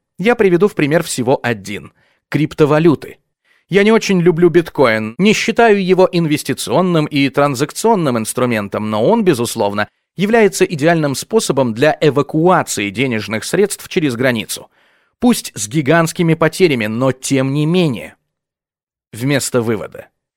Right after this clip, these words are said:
Даже вышеназванные приемы могут не защитить нас от катастрофы. Кто знает, какой она будет. Может, завтра на планете отрубят электричество,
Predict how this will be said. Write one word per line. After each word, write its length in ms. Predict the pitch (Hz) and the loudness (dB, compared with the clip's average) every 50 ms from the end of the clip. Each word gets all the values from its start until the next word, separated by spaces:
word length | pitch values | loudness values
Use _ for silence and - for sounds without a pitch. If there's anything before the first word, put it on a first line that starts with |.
| _ _ _ _ _ _ _ - | _ _ _ _ _ _ _ -2
Даже 420 | 131 202 220 185 160 208 196 190 | 2 2 2 4 6 6 6 6
вышеназванные 920 | 165 196 202 - - 202 185 190 208 196 151 123 135 135 127 123 120 120 117 | 6 4 2 2 2 2 2 4 2 2 2 2 0 0 0 0 0 0 0
приемы 480 | - 131 147 151 180 220 214 175 151 135 | 0 -2 0 2 2 2 2 2 0 2
могут 340 | 151 190 170 151 170 165 | 0 2 2 2 0 0
не 160 | - 165 160 147 | 0 0 0 0
защитить 640 | 113 123 147 - - - 147 - - 196 165 - | 0 -2 -2 -2 -2 -4 -4 -4 -4 -6 -6 -4
нас 260 | 143 139 139 135 - - | -2 -2 0 -2 -2 -4
от 180 | 139 123 - | -6 -4 -2
катастрофы. 720 | - 127 - 117 113 - - - 95 92 85 - - - - _ _ _ _ _ _ _ _ _ _ | -4 -2 0 0 -2 -2 -6 -8 -10 -10 -10 -14 -18 -20 -20 _ _ _ _ _ _ _ _ _ _
Кто 220 | - - 254 247 | -4 0 2 2
знает, 320 | 214 202 226 208 160 127 - | 2 4 2 2 2 2 0
какой 260 | 135 120 - 131 123 | 0 2 4 2 4
она 180 | 120 120 120 117 | 4 2 0 -2
будет. 520 | 98 98 95 - - - - - - _ _ _ _ - | -2 -6 -8 -10 -14 -18 -20 -20 -20 _ _ _ _ -6
Может, 280 | 117 120 117 123 113 - | -4 -4 -4 -4 -2 0
завтра 320 | 120 135 151 - 120 113 | 0 0 0 0 -2 -4
на 100 | 117 110 | -4 -2
планете 460 | - 123 117 113 127 156 160 - 123 | 0 0 0 0 0 0 0 0 0
отрубят 360 | 113 - 127 170 143 127 113 | 0 0 0 0 0 0 0
электричество, 760 | 131 113 107 - - - 123 143 - - 117 - - 117 110 | -2 -4 -4 -6 -6 -4 -4 -2 -2 -4 -6 -4 -4 -4 -4